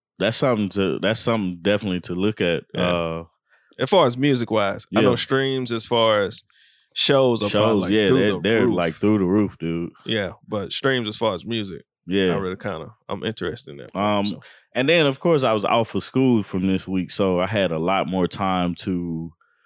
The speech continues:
Speaker 1: like, play the game, you know, so I spent a lot of more, lot more time playing the game than I did
Speaker 2: Oh, yeah.
Speaker 1: anything else. Um, so I'm still waiting
Speaker 2: Oh,
Speaker 1: on
Speaker 2: yeah.
Speaker 1: you on that M K, so,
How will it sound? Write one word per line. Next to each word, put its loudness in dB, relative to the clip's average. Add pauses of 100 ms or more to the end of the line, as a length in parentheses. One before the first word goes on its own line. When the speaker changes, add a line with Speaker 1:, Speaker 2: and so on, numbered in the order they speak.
(180)
Speaker 1:
like, -6
play -2
the -2
game, -4 (180)
you -4
know, -2
so -4
I -2
spent -4
a -6
lot 0
of -2
more, -2
lot -2
more -2
time -6
playing -6
the -8
game -4
than -10
I -8
did -6
Speaker 2:
Oh, -2
yeah. -2
Speaker 1:
anything -6
else. -6 (600)
Um, -4
so -2
I'm 0
still 2
waiting 2
Speaker 2:
Oh, 0
Speaker 1:
on 0
Speaker 2:
yeah. 0
Speaker 1:
you 0
on -2
that 0
M -2
K, -2
so, -8